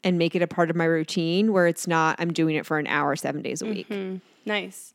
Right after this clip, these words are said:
Speaker 1: Yeah.
Speaker 2: Yeah, that is really empowering. I'm at a place where I consider myself an ex-athlete. So I did all of the training for the high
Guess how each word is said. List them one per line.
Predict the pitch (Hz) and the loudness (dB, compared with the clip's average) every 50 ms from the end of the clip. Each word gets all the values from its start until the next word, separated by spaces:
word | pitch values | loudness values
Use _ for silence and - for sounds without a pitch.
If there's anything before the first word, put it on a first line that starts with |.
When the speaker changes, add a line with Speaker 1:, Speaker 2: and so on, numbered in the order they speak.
| _ - | _ -8
Speaker 1:
Yeah. | - 110 - 170 - | -8 -8 -6 -4 0
Speaker 2:
Yeah, | 226 214 196 | 0 2 2
that | 190 220 254 214 | 2 2 2 2
is | 240 262 262 233 - - - - | 0 -2 -2 -4 -6 -10 -12 -8
really | 196 196 202 202 196 190 | -6 -4 -2 -2 -2 -4
empowering. | 185 - - 185 185 185 185 185 190 196 202 196 - _ | -4 -4 -4 -4 -4 -4 -4 -6 -6 -8 -8 -10 -6 _
I'm | 214 233 262 | 0 2 2
at | 262 269 | 2 0
a | 277 | 0
place | - - 247 226 214 214 - - - | -2 0 0 2 2 0 -2 -4 -2
where | 214 202 196 196 196 190 190 190 190 190 190 - | 0 2 2 4 4 2 2 2 0 -2 -2 0
I | 208 208 208 208 208 202 202 196 196 196 196 196 202 - - | 2 4 4 4 4 2 2 2 2 0 -2 -2 -4 -6 -4
consider | - 269 240 - 285 285 | -2 -2 0 2 2 2
myself | 294 311 302 294 277 240 - - | 2 2 2 2 2 2 2 0
an | 220 - | -2 0
ex-athlete. | 202 196 196 - - 175 185 185 - - 226 254 269 - - | -2 -2 -2 -2 0 0 0 0 -2 -2 -2 -2 -2 -4 -6
So | - - 214 202 202 202 202 - - | -2 0 2 4 4 4 2 2 2
I | 202 196 196 196 196 196 196 190 196 202 - - | 2 2 2 2 2 2 0 0 -2 -4 -6 -4
did | - 233 240 233 | -2 0 2 4
all | 226 220 214 | 6 6 4
of | 214 190 | 4 2
the | 196 202 | -2 -4
training | - - - 202 196 190 185 185 185 185 180 | -4 -2 -2 0 0 0 -2 -2 -4 -6 -8
for | - - 190 185 185 185 180 180 180 180 180 180 185 180 | -8 -8 -6 -4 -2 0 0 0 0 -2 -2 -4 -6 -6
the | 180 | -8
high | 180 180 202 202 190 190 185 185 185 180 - | -6 -2 0 0 0 0 0 0 -2 -2 -4